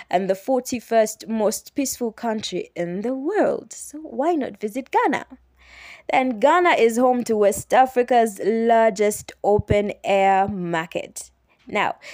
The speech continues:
some countries in Africa have open-air markets, some countries do not. I come from Uganda, we do have those. So when I see, I, I believe Kenya doesn't really have this. So when I hear that, you know, another place doesn't have it, I'm like, "How does that work?" But anyway,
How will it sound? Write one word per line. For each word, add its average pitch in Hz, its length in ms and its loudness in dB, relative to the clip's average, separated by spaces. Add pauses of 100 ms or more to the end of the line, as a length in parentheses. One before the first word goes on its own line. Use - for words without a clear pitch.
some 370 300 -2
countries 339 300 0
in 262 80 -2
Africa 262 280 -2
have 233 240 2
open-air 226 440 0
markets, 202 400 -4
some 190 180 -4
countries 185 360 -6
do 175 100 -10
not. 170 180 -2 (320)
I 220 100 -2
come 226 200 -2
from 202 160 -8
Uganda, 180 340 -2
we 165 100 -2
do 170 160 -6
have 175 220 -2
those. 175 240 -6
So 220 100 -12
when 214 140 -10
I 269 160 -12 (240)
see, - 340 -10
I, - 340 -8
I 196 40 -2
believe 262 360 -6
Kenya 220 220 -4
doesn't 185 300 -6
really 185 200 -6
have 180 220 -6
this. 165 240 -6 (380)
So - 300 -8 (260)
when 247 200 0
I 233 180 -2 (240)
hear 285 320 0
that, 214 180 0
you 196 80 -6
know, 196 220 -4
another 208 260 -4
place 214 220 -2
doesn't 208 240 -2
have 202 160 -4
it, 196 60 -6
I'm 214 80 -6
like, 247 160 -8
"How 587 180 -6
does 480 160 0
that 277 220 2
work?" 247 400 2
But 196 200 0
anyway, 262 500 0